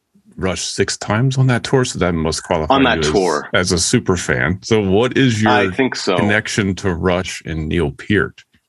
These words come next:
Speaker 1: How did that come
Speaker 2: Hmm.
Speaker 1: about?
Speaker 2: Well, um, I had heard about him, or I had sort of been aware somehow,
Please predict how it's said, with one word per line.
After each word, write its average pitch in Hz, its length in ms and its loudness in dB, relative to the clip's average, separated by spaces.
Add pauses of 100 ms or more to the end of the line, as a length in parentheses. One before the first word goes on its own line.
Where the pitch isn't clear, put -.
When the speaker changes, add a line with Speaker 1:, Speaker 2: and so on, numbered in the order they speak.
(120)
Speaker 1:
How 87 140 -4
did 85 140 0
that 78 160 0
come 95 240 0
Speaker 2:
Hmm. 82 40 -2
Speaker 1:
about? 82 320 -2 (1040)
Speaker 2:
Well, 117 460 0
um, 107 480 0 (1400)
I 143 200 2
had 185 280 0 (320)
heard 165 440 0
about 104 400 0
him, 92 380 -4
or 107 280 0
I 113 140 2
had 110 120 -4
sort 175 300 0
of 165 100 -4
been 139 160 2
aware 101 760 0
somehow, 85 800 -2